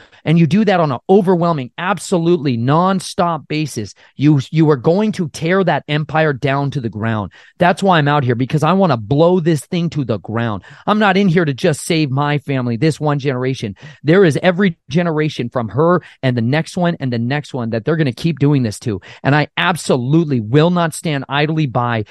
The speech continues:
and watch them do it to another child. No, I will not do that. And if that costs me everything, so be it. I trust that I will receive what is due to me from my creator for telling people the truth is found in his word. You can trust him. You can bet your life on him.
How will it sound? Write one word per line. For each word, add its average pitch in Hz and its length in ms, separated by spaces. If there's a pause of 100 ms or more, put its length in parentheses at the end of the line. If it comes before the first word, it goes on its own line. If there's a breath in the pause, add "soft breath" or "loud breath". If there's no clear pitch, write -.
(160 loud breath)
and 120 200
watch 151 300
them 147 180
do 135 140
it 127 100
to 123 120
another 127 540
child. 107 520 (180 loud breath)
No, 120 680 (200)
I 139 120
will 123 180
not 135 380
do 139 160
that. 120 160
And 117 80
if - 80
that 165 200
costs 165 300
me 156 140
everything, 156 420
so 170 380
be 143 160
it. 110 120 (240 loud breath)
I 165 220
trust 170 440
that 139 180
I 156 160
will 175 160
receive 170 500 (220 loud breath)
what 151 160
is 110 120
due 160 220
to 160 140
me 147 160
from 127 200
my 143 220
creator 143 540 (160 loud breath)
for 135 100
telling 175 400
people 165 300
the 123 100
truth 196 340
is 170 120
found 160 240
in 135 80
his 107 180
word. 180 540 (120)
You 147 140
can 135 180
trust 180 400
him. 190 140
You 165 80
can 123 160
bet 165 220
your 196 100
life 165 260
on 156 140
him. 147 140